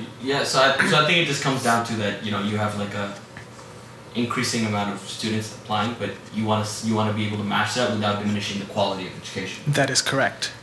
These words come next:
Speaker 1: So, by, like, you know, obviously I'm not, like, and it's, <laughs> I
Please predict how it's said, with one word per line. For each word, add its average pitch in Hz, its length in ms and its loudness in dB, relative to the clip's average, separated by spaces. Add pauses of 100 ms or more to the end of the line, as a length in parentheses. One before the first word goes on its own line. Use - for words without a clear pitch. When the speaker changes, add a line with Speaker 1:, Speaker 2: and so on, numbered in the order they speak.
Speaker 1:
So, - 520 4 (540)
by, 135 260 8
like, 123 220 4 (320)
you 120 80 -2
know, 127 100 6
obviously - 540 6
I'm 123 100 6
not, 123 200 6
like, 113 220 2
and 110 140 2
it's, 107 200 -2
<laughs> - 0 -
I 104 100 -2